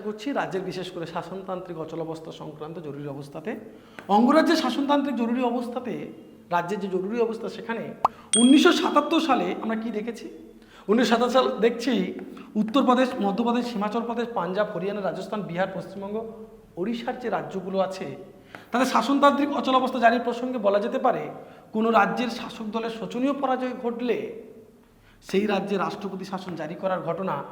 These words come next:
ভারতীয় রাজনীতিতে বারবার ঘটেছে। যদি সেখানে শাসক শ্রেণী যদি পরাজয় ঘটে, তখন কিন্তু জ-,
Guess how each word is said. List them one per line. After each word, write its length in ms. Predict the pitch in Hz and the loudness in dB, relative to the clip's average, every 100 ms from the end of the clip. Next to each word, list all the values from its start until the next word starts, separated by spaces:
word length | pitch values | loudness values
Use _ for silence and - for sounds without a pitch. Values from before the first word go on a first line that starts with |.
| - - | -18 -12
ভারতীয় 320 | 143 165 180 180 | -6 -4 -4 -4
রাজনীতিতে 360 | 175 180 185 | -4 -6 -8
বারবার 540 | 151 135 139 147 147 147 127 | -6 -4 -4 -4 -8 -8 -12
ঘটেছে। 300 | - - - _ _ _ _ _ _ _ | -18 -20 -20 _ _ _ _ _ _ _
যদি 260 | 160 202 277 320 - - - - - | 2 10 12 12 10 2 -2 -6 0
সেখানে 340 | 233 254 277 175 165 - - - - - - - _ - - - | 2 4 2 2 -4 -8 -14 -16 -20 -20 -20 -20 _ -20 -20 -12
শাসক 300 | - - 269 - | -8 0 0 0
শ্রেণী 380 | - 247 190 160 - - - - - - | -4 -2 -2 -4 -8 -14 -16 -20 -20 -10
যদি 160 | 180 196 | -6 -4
পরাজয় 460 | 180 180 196 247 233 - - 143 | 0 0 2 0 -2 -10 -14 -8
ঘটে, 280 | 165 151 127 - - - - | -6 -6 -10 -14 -20 -20 -12
তখন 220 | 156 180 | -10 -8
কিন্তু 220 | 175 175 160 | -8 -8 -8
জ-, 240 | 151 | -8